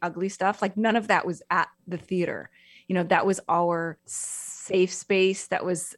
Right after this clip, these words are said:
you know, a space where we were with like-minded people. It was a totally different atmosphere. We were really free to be ourselves. We weren't being judged. And there might have been little cliques within the theater, but pretty much we were all friends with each other. We were all kind to each other.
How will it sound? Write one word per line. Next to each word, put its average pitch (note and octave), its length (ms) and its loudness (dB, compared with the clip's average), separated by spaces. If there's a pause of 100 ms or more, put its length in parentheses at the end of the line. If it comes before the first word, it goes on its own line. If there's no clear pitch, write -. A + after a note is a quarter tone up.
you F#3 120 2
know, E3+ 200 0
a E3+ 80 -2
space F#3 400 0
where F3 100 2
we E3+ 100 0
were E3 120 -4
with E3 140 -6
like-minded E3+ 600 -2 (240)
people. F#3 560 4 (360)
It F#3+ 100 0
was F#3 160 2
a F#3 40 0
totally F#3+ 360 2
different F3+ 340 -6
atmosphere. F3 440 -2
We F3 60 0
were F3 140 0
really F3 220 -2
free F3 240 -4
to E3+ 80 -2
be E3+ 120 -2
ourselves. E3 760 -4 (340)
We F3+ 160 0
weren't E3+ 240 -4
being F3 220 -4
judged. E3+ 560 -2 (200)
And E3+ 600 -2 (100)
there G3+ 160 2
might F#3 180 4
have G3+ 120 0
been G#3+ 240 2
little G3+ 200 2
cliques - 360 -6
within G3 380 2
the F#3+ 100 0
theater, F#3+ 340 2
but A#3 200 0
pretty C#4+ 180 -4
much G3+ 260 -2
we F3+ 80 -4
were E3+ 140 -2
all E3 140 0
friends E3 340 -4
with F3 80 0
each E3 160 -4
other. D#3+ 160 -2
We E3 80 -2
were D#3+ 140 -2
all D#3+ 120 2
kind D#3+ 360 -4
to D#3+ 100 -6
each - 160 -6
other. D#3 300 -4